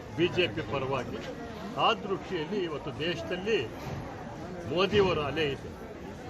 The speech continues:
ನರೇಂದ್ರ ಮೋದಿಜಿಯವರು, ಮೋದಿ, ಮೋದಿ, ಮೋದಿ ಅಂತ ನರೇಂದ್ರ ಮೋದಿಜಿಯವರು ಎರಡ್ ಸಾವಿರದ ಹದಿನಾಲ್ಕರಲ್ಲಿ ಗೆದ್ದು ಬಂದು ಹತ್ತೊಂಬತ್ತು ಆಯ್ತು.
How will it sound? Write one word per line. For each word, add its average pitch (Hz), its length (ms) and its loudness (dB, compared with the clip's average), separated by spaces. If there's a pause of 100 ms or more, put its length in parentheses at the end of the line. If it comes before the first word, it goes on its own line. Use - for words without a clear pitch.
(120)
ನರೇಂದ್ರ 208 380 4
ಮೋದಿಜಿಯವರು, 180 840 2 (440)
ಮೋದಿ, 180 360 2
ಮೋದಿ, 170 400 2
ಮೋದಿ 160 460 0
ಅಂತ 139 180 -2
ನರೇಂದ್ರ 160 520 0
ಮೋದಿಜಿಯವರು 139 840 -2 (600)
ಎರಡ್ 160 140 2
ಸಾವಿರದ 214 420 4
ಹದಿನಾಲ್ಕರಲ್ಲಿ 165 760 0
ಗೆದ್ದು 147 300 -2
ಬಂದು 165 320 -2
ಹತ್ತೊಂಬತ್ತು 143 560 -4
ಆಯ್ತು. 110 220 -6